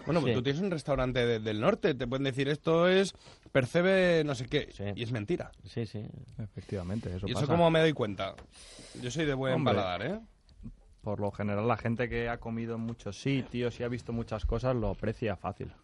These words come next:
Speaker 2: Sí, el sabor,
Speaker 1: A mí la gamba roja
Speaker 2: eh,
Speaker 1: de Denia yo ya sé apreciarla.
Speaker 2: yo verán en
Speaker 3: <laughs>
Speaker 2: Denia desde el año ochenta y esa gamba es tremenda.
Speaker 1: Es
Speaker 2: Esa gamba es
Speaker 1: tremenda, ¿eh?
Speaker 2: tremenda.
Speaker 3: Eso sí.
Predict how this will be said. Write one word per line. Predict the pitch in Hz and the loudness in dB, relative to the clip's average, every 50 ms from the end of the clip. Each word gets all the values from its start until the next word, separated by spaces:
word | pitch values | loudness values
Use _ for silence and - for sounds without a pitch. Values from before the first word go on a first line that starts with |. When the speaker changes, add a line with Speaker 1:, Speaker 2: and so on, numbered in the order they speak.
| - - - - | -20 -20 -16 -8
Speaker 2:
Sí, | - 107 95 92 90 | -6 -4 -2 -2 -2
el | 92 | -2
sabor, | 90 - 104 95 98 107 110 110 113 110 | -2 0 2 4 6 8 8 6 6 4
Speaker 1:
A | 107 107 104 | 0 -2 -2
mí | 104 120 | 0 2
la | 131 139 | 4 4
gamba | 139 147 151 151 147 | 6 6 6 6 4
roja | 139 143 147 113 127 139 | 4 4 4 4 4 4
Speaker 2:
eh, | 139 | 4
Speaker 1:
de | 147 | 4
Denia | 156 170 165 151 | 2 2 2 2
yo | 139 131 | 2 2
ya | 123 113 | 0 0
sé | 123 | -2
apreciarla. | 117 107 107 101 - - 85 82 85 90 92 - 131 - - | -2 -2 -2 -4 -4 -6 -6 -6 -4 -6 -6 -6 -8 -14 -12
Speaker 2:
yo | - 107 98 131 123 | -4 4 6 8 8
verán | 127 123 120 117 117 | 10 10 8 8 8
en | 123 120 117 147 | 8 8 10 10
Speaker 3:
<laughs> | |
Speaker 2:
Denia | 131 131 123 127 127 123 120 120 117 | 10 10 10 10 10 10 10 10 10
desde | 113 120 117 110 104 113 | 10 10 8 8 8 6
el | 120 | 8
año | 123 131 131 123 117 | 8 8 8 8 6
ochenta | 113 - - 147 135 131 123 - 135 139 139 139 139 127 | 6 6 6 4 6 6 4 4 6 6 6 6 4 6
y | 120 123 | 6 6
esa | 123 - - 120 | 6 6 6 4
gamba | 117 123 123 123 127 | 4 4 4 4 4
es | 113 - | 2 2
tremenda. | - 110 117 120 117 110 104 101 - - | 2 4 6 6 6 6 6 4 2 0
Speaker 1:
Es | 117 - - | -2 -2 0
Speaker 2:
Esa | 135 120 120 123 | 2 4 6 6
gamba | 117 123 127 - | 6 6 6 6
es | - - | 4 4
Speaker 1:
tremenda, | |
¿eh? | - | 4
Speaker 2:
tremenda. | 117 113 113 110 101 92 87 | 2 2 2 2 0 0 0
Speaker 3:
Eso | - 107 | -2 -2
sí. | 92 98 90 | -4 -4 -8